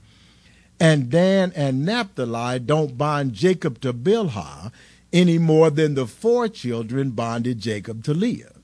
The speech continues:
The physical act of sex does not emotionally connect Jacob to Bilhah. Dan and Naphtali,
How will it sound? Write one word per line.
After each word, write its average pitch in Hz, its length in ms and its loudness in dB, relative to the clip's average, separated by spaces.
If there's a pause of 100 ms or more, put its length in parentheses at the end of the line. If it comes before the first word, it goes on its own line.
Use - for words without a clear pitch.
(880)
The 139 200 2
physical 208 540 -2
act 131 240 -2
of 120 140 -4
sex 143 340 -6
does 123 260 -4
not 156 280 -4
emotionally 135 880 -2
connect 131 440 -4
Jacob 120 400 -4
to 123 100 -4
Bilhah. 135 720 -4 (680)
Dan 160 340 6
and 147 380 -2
Naphtali, 101 840 -6